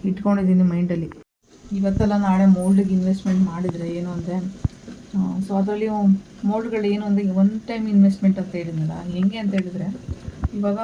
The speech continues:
ಒಂದ್ ಮೋಲ್ಡ್ ಆರ್ನೂರು ರೂಪಾಯಿಗೋ ಐನೂರು ರೂಪಾಯಿಗೋ ತಗೊಂಡಿರ್ತೀವಿ ಅನ್ಕೊಳ್ಳಿ, ಅದನ್ನ ನಾವು ತ್ರಿಬಲ್, ಡಬಲ್, ತ್ರಿಬಲ್ ಅನ್ನೋದಕ್ಕಿಂತ ಅದಕ್ಕೆ ಸಾವಿರ ಮೋಲ್ಡ್ ಮಾಡ್ಕೊಂಡು ಅದು ನಮ್ದೇ ಆಗಿರುತ್ತೆ. So ಅದರಿಂದ ಇನ್ವೆಸ್ಟ್ಮೆಂಟ್ ಮಾಡ್ಬಿಟ್ಟಿದೀನಿ. So ಒಳ್ಳೇದಂತೂ ಆಗ್ಲಿ ಅಂತ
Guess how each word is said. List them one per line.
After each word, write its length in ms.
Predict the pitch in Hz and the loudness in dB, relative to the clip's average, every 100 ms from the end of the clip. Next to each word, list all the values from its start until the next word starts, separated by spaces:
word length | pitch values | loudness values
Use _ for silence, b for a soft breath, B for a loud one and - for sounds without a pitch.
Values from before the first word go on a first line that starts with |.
| 214 | 0
ಒಂದ್ 180 | 202 | 4
ಮೋಲ್ಡ್ 580 | 185 190 202 190 - - 190 | 4 4 0 -2 -6 -4 -4
ಆರ್ನೂರು 280 | 180 190 196 | 0 2 2
ರೂಪಾಯಿಗೋ 400 | 196 196 196 190 | 2 2 2 2
ಐನೂರು 160 | 185 | 0
ರೂಪಾಯಿಗೋ 360 | 185 190 202 196 | -2 -2 -2 0
ತಗೊಂಡಿರ್ತೀವಿ 480 | 196 196 190 185 175 | 2 2 2 -2 -8
ಅನ್ಕೊಳ್ಳಿ, 280 | 180 170 190 - - - - - | -8 -8 -8 -10 -16 -18 -18 -4
ಅದನ್ನ 260 | 190 202 262 | -2 2 4
ನಾವು 480 | 254 233 220 214 180 | 6 4 0 -2 -2
ತ್ರಿಬಲ್, 480 | 180 196 190 208 202 196 196 185 - - 190 | 0 0 2 2 4 4 2 0 -8 -6 -4
ಡಬಲ್, 300 | 175 170 208 | -4 -2 -4
ತ್ರಿಬಲ್ 280 | 226 196 208 | -2 -2 -2
ಅನ್ನೋದಕ್ಕಿಂತ 420 | 208 202 196 202 | -2 -2 0 2
ಅದಕ್ಕೆ 340 | 196 190 190 190 | 2 2 0 0
ಸಾವಿರ 380 | - 165 190 226 220 | 0 -2 0 0 0
ಮೋಲ್ಡ್ 220 | 202 208 | 0 2
ಮಾಡ್ಕೊಂಡು 380 | 202 196 196 202 | 2 2 2 2
ಅದು 120 | 202 | 2
ನಮ್ದೇ 260 | 170 170 180 | -2 -4 -4
ಆಗಿರುತ್ತೆ. 400 | 175 165 156 196 - - - - - - | -6 -6 -8 -10 -12 -14 -18 -16 -12 -2
So 60 | |
ಅದರಿಂದ 300 | 190 196 214 | 0 0 0
ಇನ್ವೆಸ್ಟ್ಮೆಂಟ್ 580 | 220 196 202 202 196 185 | 2 4 4 4 4 4
ಮಾಡ್ಬಿಟ್ಟಿದೀನಿ. 640 | 160 175 185 190 165 190 - - - - - - - | 2 -2 -4 -4 -4 -4 -6 -14 -20 -20 -20 -16 -12
So 160 | 175 | -8
ಒಳ್ಳೇದಂತೂ 540 | 170 170 180 202 196 196 | -6 -2 2 4 4 4
ಆಗ್ಲಿ 280 | 180 185 190 | 2 2 0
ಅಂತ 140 | 185 | 0